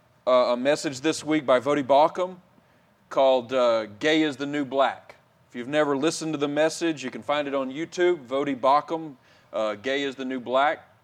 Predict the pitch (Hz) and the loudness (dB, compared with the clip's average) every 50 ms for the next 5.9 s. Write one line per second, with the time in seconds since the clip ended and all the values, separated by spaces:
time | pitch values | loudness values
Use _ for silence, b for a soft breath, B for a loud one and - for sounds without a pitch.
0 | _ b b b b b b b b b b b 139 143 143 139 135 139 170 185 | _ b b b b b b b b b b b -2 0 0 0 -2 -4 -4 -4
1 | 185 175 - - - - - - 220 233 247 247 226 208 190 180 175 165 160 160 | -4 -4 -6 -10 -14 -12 -8 -2 2 4 6 6 6 4 4 4 4 4 2 2
2 | - 196 180 170 170 160 139 139 135 131 131 - - - 139 139 139 127 120 113 | 0 -2 -2 -2 -2 -2 0 0 0 0 -2 -6 -8 -6 -4 -4 -4 -4 -6 -6
3 | 135 165 175 180 160 139 135 127 123 131 127 127 135 131 131 127 123 - 147 143 | -4 -4 -4 -4 -2 -2 -2 -2 0 -2 -2 -2 -2 -2 -4 -4 -6 -6 -4 -4
4 | 139 135 131 127 127 b b b b b b b b - - 120 120 113 110 110 | -2 -4 -6 -8 -10 b b b b b b b b -8 -6 -4 -4 -4 -4 -8
5 | 107 98 98 _ - - - - - 175 185 202 - - - - - | -10 -16 -20 _ -16 -12 -10 -6 0 4 6 6 6 6 2 -2 -20